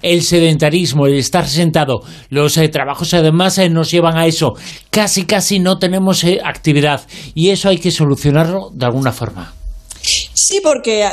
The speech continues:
Speaker 2: bueno, en cada rango de edad y en ocasiones por circunstancias especiales, cada persona necesita unos niveles de actividad física. Quiere decir que las, que las, los ancianos tampoco necesitan el mismo nivel de actividad física que necesitan los niños,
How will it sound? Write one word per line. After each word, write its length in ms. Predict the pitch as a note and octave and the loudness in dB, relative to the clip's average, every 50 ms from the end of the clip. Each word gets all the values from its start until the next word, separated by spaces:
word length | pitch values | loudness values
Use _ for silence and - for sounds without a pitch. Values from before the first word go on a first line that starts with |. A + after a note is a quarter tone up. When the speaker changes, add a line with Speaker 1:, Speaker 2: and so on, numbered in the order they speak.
| G3 G3+ | -2 -2
Speaker 2:
bueno, 180 | A#3 A3 G#3 G#3 | -2 -2 -2 -4
en 120 | F#3+ F#3+ - | -6 -6 -4
cada 280 | - G3+ G#3+ B3 C#4 | -2 0 0 0 0
rango 340 | C#4+ D4 D4+ D4 C4+ B3+ B3 | -2 -2 -4 -4 -4 -4 -2
de 240 | A#3+ A#3 A#3 A#3 A#3 | -2 -2 -2 -2 -2
edad 260 | A#3 B3+ B3+ B3 A#3 | -2 0 0 0 0
y 60 | A3 | 0
en 80 | G3 F3+ | -2 -4
ocasiones 460 | E3+ - - - - G3 G3+ G#3 - | -6 -8 -10 -8 -8 -6 -6 -8 -6
por 180 | - G#3 G3 - | -4 -4 -2 -2
circunstancias 760 | G#3 F#3+ - - F#3+ - G3+ F#3 F#3 - G3+ G3 F#3+ F#3 G3 | -2 -4 -2 -4 -4 -2 -2 -2 0 0 2 2 2 0 -2
especiales, 560 | F#3+ F#3 - F#3 F3 G#3+ G3+ G3 G3+ G3 - - | -2 -4 -4 -2 0 0 2 2 0 0 -2 -2
cada 180 | A3 F#3+ F#3+ | -2 0 0
persona 320 | F#3+ G3+ G3 G3 G#3 G#3+ A3 | 0 0 -2 -2 0 0 0
necesita 360 | A3 G3 G3+ F3 F3+ - F3 | 0 0 -2 -2 -2 -2 -4
unos 220 | E3 D#3+ D#3+ D#3 D#3 | -4 -4 -4 -4 -2
niveles 300 | D#3+ D#3 E3 D#3 E3 - | 0 0 2 2 2 0
de 40 | E3 | 0
actividad 360 | - - D#3+ D3+ C#3+ C#3+ D3 - | 0 0 2 2 2 2 0 0
física. 360 | - C4 C#4+ - F4 - F3 D#3+ | 0 2 2 2 0 -2 -2 -2
Quiere 140 | D#3+ F3+ | 0 0
decir 160 | F3+ F3+ B3 A#3+ | 0 0 0 0
que 100 | C3+ C3+ | -2 -2
las, 240 | C#3+ C3 C3+ C3+ | -2 -2 -4 -4
que 160 | - - C3+ B2+ | -6 -8 -6 -4
las, 400 | B2+ C3 C3+ C#3 - - - G#2+ | -2 -2 -2 0 -2 -2 -2 -2
los 160 | A2+ D3 - - | -2 -2 0 -2
ancianos 600 | D3 D3 D#3 - E3+ F3 E3 E3+ C#4 D4 D#4+ - | -2 -4 -2 -2 0 0 0 0 0 -2 -2 0
tampoco 320 | - A3+ G3+ F#3+ E3+ F3+ | -2 -2 -2 -2 0 0
necesitan 440 | F3 F3 F3 A3+ A3 G#3+ - F3 E3+ | 0 -2 -2 -2 -2 0 0 0 0
el 80 | E3+ E3+ | 0 0
mismo 240 | F3 E3+ E3+ F3 E3+ | 0 0 2 2 2
nivel 220 | E3+ E3+ E3+ E3 | 2 2 2 2
de 60 | D#3+ D#3+ | 2 0
actividad 340 | D#3+ E3+ E3 E3 E3+ D#3 | 0 0 0 0 0 0
física 440 | - - E3 E3 E3 - G#3+ F#3+ D#3 | -2 -2 -2 -2 0 0 0 -2 -2
que 80 | B2 D#3 | -4 -4
necesitan 360 | D#3+ D#3+ D#3 E3 D#3 D#3 D#3+ | -4 -6 -4 -4 -4 -2 2
los 160 | F3 F3+ F3+ F3+ | 2 2 2 2
niños, 640 | F#3+ G#3 A3 A3 A3+ A3 A3+ A3 B3 D4 E4+ - | 2 2 2 4 2 2 2 2 2 0 0 -2